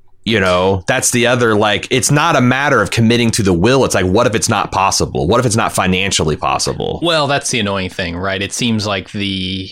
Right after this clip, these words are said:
Speaker 2: the mining side of the company, the helium three mining, is
Speaker 1: Mm-hmm.
Speaker 2: awash with cash. It's just that the stockholders won't tolerate losing, n-, n-, not even losing money,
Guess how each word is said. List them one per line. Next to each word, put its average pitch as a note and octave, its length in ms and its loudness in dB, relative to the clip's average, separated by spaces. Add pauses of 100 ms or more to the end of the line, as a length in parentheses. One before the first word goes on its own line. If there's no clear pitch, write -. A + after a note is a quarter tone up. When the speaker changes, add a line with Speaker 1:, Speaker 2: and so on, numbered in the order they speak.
(140)
Speaker 2:
the G#2 180 -6
mining A2+ 540 -2
side C3 320 -2
of B2+ 100 -4
the B2+ 60 -4
company, C3+ 500 -4
the G2 180 -4
helium A2 300 -2
three A#2+ 240 -6
mining, B2+ 440 -4
is G#2 420 -4
Speaker 1:
Mm-hmm. E2 420 0 (280)
Speaker 2:
awash C3 520 0
with G#2+ 160 -6
cash. F#2+ 640 -4
It's B2 160 -4
just - 260 -4
that G#2+ 300 -4 (680)
the A#2+ 140 -2
stockholders A#2 880 -2
won't G#2+ 260 -2
tolerate G2 840 -2 (380)
losing, A#2 680 -2
n-, D3 100 -6 (300)
n-, F#3 140 -4
not A3 120 0
even B3 180 0
losing C#3+ 400 0
money, E2+ 320 -6